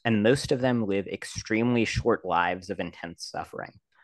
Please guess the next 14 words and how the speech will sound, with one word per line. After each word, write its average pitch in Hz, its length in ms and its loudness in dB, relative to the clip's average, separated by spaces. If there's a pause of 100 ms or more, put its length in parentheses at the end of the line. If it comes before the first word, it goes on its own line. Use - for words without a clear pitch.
(140)
Most 107 280 4
animals 110 500 2
are 95 280 2
R 104 260 6
strategists, - 920 -2
meaning 90 280 -6
they 87 200 0
give 90 260 0
birth 98 300 2
to - 120 -12
enormous 101 480 0
numbers 113 320 2
of 92 120 -2
offspring, 110 640 -4